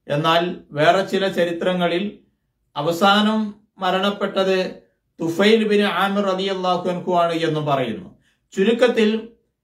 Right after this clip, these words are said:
അവസാനം മരണപ്പെട്ട സ്വഹാബികളിൽ ഒരാളാണ്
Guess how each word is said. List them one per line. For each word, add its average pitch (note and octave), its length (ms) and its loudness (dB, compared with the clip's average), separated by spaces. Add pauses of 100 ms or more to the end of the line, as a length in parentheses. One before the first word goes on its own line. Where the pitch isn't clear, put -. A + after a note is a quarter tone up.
(240)
അവസാനം A3+ 680 2
മരണപ്പെട്ട A3 680 0
സ്വഹാബികളിൽ G3+ 920 -2 (120)
ഒരാളാണ് F3+ 760 0